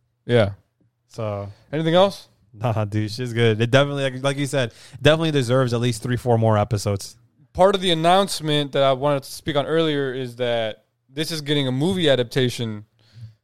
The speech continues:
Speaker 1: fall twenty twenty-two.
Speaker 2: Really?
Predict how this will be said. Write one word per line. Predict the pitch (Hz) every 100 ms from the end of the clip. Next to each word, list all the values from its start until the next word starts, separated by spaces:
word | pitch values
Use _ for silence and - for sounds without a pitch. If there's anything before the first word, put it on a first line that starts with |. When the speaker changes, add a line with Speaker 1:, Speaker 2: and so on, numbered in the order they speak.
| _ _ _
Speaker 1:
fall | - 147 143
twenty | 156 135
twenty-two. | 131 117 131 113 - _ _ _ _ _ _ _
Speaker 2:
Really? | 110 120 113 101